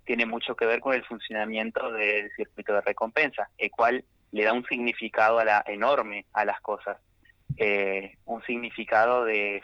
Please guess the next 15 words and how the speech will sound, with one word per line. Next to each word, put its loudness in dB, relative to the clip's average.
felicidad 0
o -2
de -4
placer. -2
Ahora, 4
eh, -4
como 2
dice -2
el 0
dicho, -2
todo 2
en -2
exceso -4
es -4
malo, 4